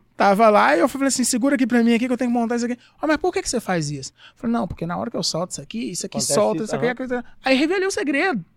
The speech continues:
Speaker 1: Desce de todas as outras, porque ele precisava me ajudar, então eu ajudei. Eu tive que contar pra ele. Aí ele falou o quê? "Ué, mas é assim?" Aí é, ué, você achava que eu chamava, invocava os espíritos pra <laughs> poder vir aqui fazer o negócio?
Speaker 2: Olha aí, bicho. Aí que ele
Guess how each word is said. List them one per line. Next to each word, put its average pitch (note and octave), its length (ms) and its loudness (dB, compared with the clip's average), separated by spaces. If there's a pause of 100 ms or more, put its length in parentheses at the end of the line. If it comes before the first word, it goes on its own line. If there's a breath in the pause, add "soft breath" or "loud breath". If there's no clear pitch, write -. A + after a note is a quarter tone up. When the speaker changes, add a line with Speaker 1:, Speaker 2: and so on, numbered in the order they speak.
(280)
Speaker 1:
Desce C#4 400 2
de D4 340 -2
todas E4+ 340 0
as E4+ 140 0
outras, C4+ 160 -4
porque - 100 0
ele G#3+ 40 -2
precisava G3+ 460 -2
me G3+ 100 -2
ajudar, A#3 260 -2
então G#4 160 -10
eu G4+ 40 -6
ajudei. G3+ 420 -6
Eu E3+ 380 -8
tive - 200 -10
que G3 80 -6
contar D3 320 -10
pra D#3+ 160 -12
ele. A3 160 -10 (480 soft breath)
Aí - 140 -2
ele B3+ 80 -6
falou B3 320 -10
o - 20 -12
quê? F3 260 -10 (840 soft breath)
"Ué, D#4 80 -2
mas G3 340 -6 (320)
é A#3+ 80 2
assim?" G#4 560 2 (800)
Aí D#3 360 2
é, F3+ 160 4
ué, E3 260 6
você F#3+ 100 2
achava F#3+ 320 4
que - 60 0
eu G#3+ 60 4
chamava, F#3 520 2
invocava G#3 540 2
os G3 120 -4
espíritos G3 500 0
pra D4+ 100 6
<laughs> - 140 -10
poder C4+ 320 8
vir B3 160 4
aqui A#3+ 240 2
fazer A3+ 300 4
o A3+ 40 4
negócio? A#3 840 4
Speaker 2:
Olha B2 180 -16
aí, A2+ 60 -16
bicho. C3 640 -12
Aí F#3 160 0
que - 120 -10
ele D#4 240 2